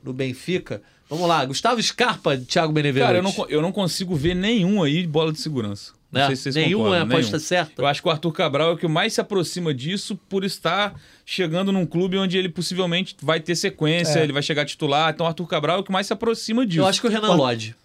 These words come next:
Speaker 1: pro Olympique.
Speaker 3: O Arthur
Speaker 2: Pode
Speaker 3: Cabral
Speaker 2: ser
Speaker 3: e o Renan
Speaker 2: também.
Speaker 3: Lodge, sim.
Speaker 2: Pode ser também, é. Acho que o Renan Lodge vai ter chance de voltar à seleção brasileira agora. Talvez seja, sejam esses dois. O, o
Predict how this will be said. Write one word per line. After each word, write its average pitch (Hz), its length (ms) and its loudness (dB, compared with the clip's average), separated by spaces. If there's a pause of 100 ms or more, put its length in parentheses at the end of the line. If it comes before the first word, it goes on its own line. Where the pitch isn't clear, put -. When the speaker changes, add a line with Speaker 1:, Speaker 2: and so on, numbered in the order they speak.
Speaker 1:
pro 139 140 0
Olympique. 135 400 -2
Speaker 3:
O 180 40 2
Arthur 165 200 2
Speaker 2:
Pode 165 120 4
Speaker 3:
Cabral 151 180 4
Speaker 2:
ser 156 40 6
Speaker 3:
e 160 40 2
o 165 120 0
Renan 165 60 4
Speaker 2:
também. 170 180 4
Speaker 3:
Lodge, 139 320 0
sim. 147 160 -6
Speaker 2:
Pode 175 200 -2
ser 190 140 -4
também, 113 500 -4
é. 101 300 -4 (400)
Acho - 180 -8
que - 60 -6
o 139 40 -2
Renan 131 160 0
Lodge 131 240 0
vai 127 120 0
ter 127 160 -8
chance 127 260 -6
de 120 60 -12
voltar 113 240 -4
à 110 40 -8
seleção 110 320 -10
brasileira 101 380 -8
agora. 160 500 0
Talvez 135 400 -4
seja, 151 380 -4 (300)
sejam 143 280 -6
esses 175 240 -6
dois. 139 260 -4
O, 208 80 -12
o - 40 -18